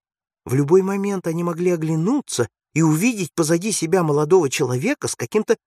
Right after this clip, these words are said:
блестящим помидором в руке. Наверное, посмеялись бы над ним. «К чёрту!» пробормотал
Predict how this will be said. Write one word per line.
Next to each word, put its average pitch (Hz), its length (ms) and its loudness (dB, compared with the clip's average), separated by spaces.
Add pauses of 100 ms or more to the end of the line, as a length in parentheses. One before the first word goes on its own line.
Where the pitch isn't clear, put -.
(140)
блестящим 170 880 -2
помидором 180 800 2
в 170 100 -4
руке. 180 480 0 (720)
Наверное, 165 420 -2
посмеялись 107 680 -8
бы 80 120 -14
над 78 240 -14
ним. 95 180 -10 (1300)
«К - 140 -20
чёрту!» - 520 -2
пробормотал 104 680 -6